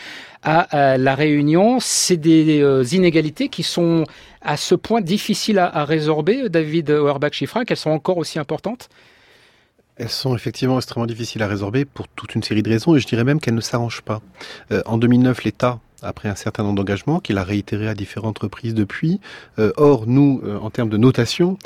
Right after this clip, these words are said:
Speaker 2: euh, la note qui est donnée, euh, par les personnes qui répondent à notre audit annuel, la dernière note notée en matière de cherté de la vie aux politiques conduites par l'État, c'est trois virgule cinq sur vingt. Euh,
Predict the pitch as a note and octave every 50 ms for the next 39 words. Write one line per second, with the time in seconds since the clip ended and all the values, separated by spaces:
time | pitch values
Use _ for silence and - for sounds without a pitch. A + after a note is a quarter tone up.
0 | - - - _ _ A2 G2+ G2 F#2+ F#2 F#2 G2+ G#2+ A2 A#2+ C3+ D3 D3 D3 -
1 | - - - - A2 G#2+ A2 A2 A#2 A#2+ B2 B2+ B2 A2+ F#2+ F2 F#2 F#2+ - G#2+
2 | G2+ G2+ G#2 - A2 F#2+ - - A2+ - - G2 G#2 G2+ - B2 A#2+ A2 G#2+ G#2
3 | G2 - - G#2+ G#2+ G#2+ - G#2+ G2+ G#2 G#2 A#2+ C3 B2 G2+ G#2 A2+ A2+ A2 A2+
4 | A2 A#2+ B2+ A#2+ G#2+ G#2+ G#2 - - A#2 G#2+ G#2 - - G#2+ G2+ F2+ - - G#2
5 | - - A2+ G#2 G#2+ G#2+ G#2 A2+ A2 G#2+ F#2 - _ - A#2+ A#2 A2+ - - -
6 | A#2+ A2+ A2+ - - - G2+ G2+ G#2 G2+ - G2+ F#2+ G2 F#2+ - D#3+ D#3 - G2
7 | - - C3 A#2 G#2+ G2 G2 F2+ - - C3 A#2 - - F2+ E2 E2+ F#2+ F#2 -
8 | _ _ _ _ _ _ _ _ _ - - - - - - - - _ - G#2
9 | G#2 G#2 G#2 G2+ G2+ G2+ F#2+ F2+